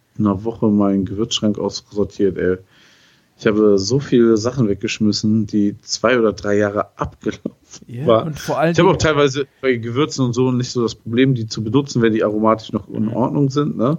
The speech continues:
Speaker 2: Ja.
Speaker 1: Aber irgendwann dachte ich dann auch, ist auch jetzt okay. Vor allen Dingen, man braucht auch wieder Platz für Neues. Der Ankerkraut-Adventskalender.
Speaker 2: Zum Beispiel, ja.
Speaker 1: Ja,
Speaker 2: Aber,
Speaker 1: ja.
Speaker 2: äh, ich hatte das jetzt auch, du, du rechnest ja überhaupt nicht damit, wie lange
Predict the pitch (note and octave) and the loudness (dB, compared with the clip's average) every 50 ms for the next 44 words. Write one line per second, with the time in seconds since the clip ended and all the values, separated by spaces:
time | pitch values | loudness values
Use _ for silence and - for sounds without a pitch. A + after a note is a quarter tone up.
0 | - _ - A#2+ B2 - - - _ _ _ _ _ _ _ _ - - A2 G#2+ | -4 _ -8 -8 -8 -8 -10 -20 _ _ _ _ _ _ _ _ -6 -6 -6 -6
1 | - - A#2+ B2+ B2 B2+ B2 A#2+ G#2 A2 A2+ A2+ A2 G#2 G#2 G#2 - - - - | -6 -8 -8 -4 -2 0 2 2 4 4 4 4 4 2 2 -2 -4 -6 -10 -8
2 | - - G2+ - - F#2 F#2 - - - - - - - - - - - _ - | -4 -2 -2 -2 -4 -8 -8 -8 -8 -8 -8 -12 -20 -16 -10 -10 -10 -10 _ -20
3 | - - - C#2+ - G#2+ _ _ _ - - - D#3+ D#3+ F3 - - - - - | -18 -16 -16 -16 -16 -18 _ _ _ -20 -18 -12 -12 -12 -12 -12 -18 -20 -16 -8
4 | - B2 A#2 A#2 A2+ G#2+ G#2+ A#2 A2 F#2+ A2+ B2+ C3+ - G#2+ A2+ A2 A2 G#2+ G2+ | -4 -2 0 2 2 2 2 0 0 0 -2 -4 -4 -2 -2 -2 -2 -2 -4 -4
5 | F2+ - G#2 G2+ - - G#2 F#2+ F#2+ F#2+ F#2 F2 F2+ - - _ _ - _ - | -2 -4 -6 -6 -6 -6 -6 -6 -4 -6 -6 -8 -8 -12 -16 _ _ -14 _ 0
6 | - - G2+ C3 C3+ - A#2 - A#2 G#2+ F#2+ - - - A2 G2+ - F#2+ F#2+ - | 0 2 2 0 -2 -6 -4 0 0 0 0 0 0 0 0 0 0 -4 -4 -2
7 | - G#2+ G2+ F#2+ - - G#2 F#2+ F#2+ F#2+ F#2+ G#2+ G#2 G#2 - _ _ _ _ - | -2 -2 -2 -2 -2 -2 0 0 0 0 -2 -2 -4 -4 -8 _ _ _ _ -12
8 | D#4 - _ _ - - - - - - - C3+ B2+ A#2 B2+ C3 - - G3 F3 | -14 -12 _ _ -6 -6 -6 -6 -6 -6 -6 -4 -2 0 0 0 0 0 -2 -2
9 | D#3 A#2+ A2 G#2+ A2 B2 C#3 C3+ B2 _ _ _ _ _ _ _ - A2+ A2+ B2 | -4 -4 -4 -2 -2 -4 -4 -6 -8 _ _ _ _ _ _ _ -2 0 4 4
10 | C#3 C3+ C3 C3 B2+ B2+ - - B2 A#2+ A#2+ B2+ B2+ B2+ B2+ B2 _ _ _ _ | 4 4 4 2 0 -2 -2 0 2 4 4 4 2 2 -2 -4 _ _ _ _
11 | _ _ - C#3 - E3+ E3 E3+ D3+ C#3+ C#3+ C#3+ D3+ C3+ - - D3 D#3 D#3 C#3 | _ _ -10 -4 -2 -2 0 0 0 0 0 0 -2 -2 -2 0 0 0 2 0
12 | C#3+ C#3 B2 A#2+ B2+ B2 A#2+ A#2 A2+ - - - A#2+ - - D#3+ - - A3+ - | 0 -2 -4 -4 -4 -4 -2 -4 -4 -6 -8 -8 -6 -6 -6 -4 0 0 0 0
13 | - - C3 A#2 A#2 A2+ A2+ A2+ B2 C#3 - - C3+ - - - A#2 A#2 B2+ B2+ | 2 2 4 4 4 4 2 2 0 -2 -2 -4 -12 -8 -2 0 0 2 0 -2
14 | - - A#2 A2+ A2+ B2 D3 F#3 G#3+ G#3 | -2 -2 0 4 4 4 4 4 2 2